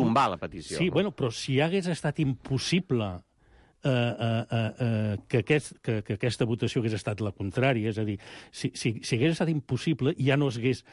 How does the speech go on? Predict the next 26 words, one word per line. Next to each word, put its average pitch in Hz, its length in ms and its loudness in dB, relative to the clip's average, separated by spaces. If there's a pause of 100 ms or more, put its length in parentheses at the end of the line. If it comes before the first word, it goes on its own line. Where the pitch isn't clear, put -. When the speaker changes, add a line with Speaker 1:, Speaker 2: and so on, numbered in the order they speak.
(180)
Speaker 2:
ja 131 120 0
no 127 80 2
es 117 60 0
hagués 113 200 -2
acceptat, - 540 -2 (760)
mm, 110 320 -10
f-, 143 220 -12
mm, 131 80 -4
mm, 113 440 -4 (120)
comparèixer 131 840 0 (200)
al, 113 240 -4
al 113 120 0
Parlament. 104 440 -2
Què 170 80 4
vol 170 120 4
dir 135 160 2
Speaker 1:
No, 98 80 0
Speaker 2:
això? 92 60 4
Speaker 1:
no, 104 80 4
és - 120 -2
clar. 107 200 2
Speaker 2:
Que 90 60 -8
de 139 80 0
moment 139 260 2
que 175 100 -4
s'accepta 123 720 -4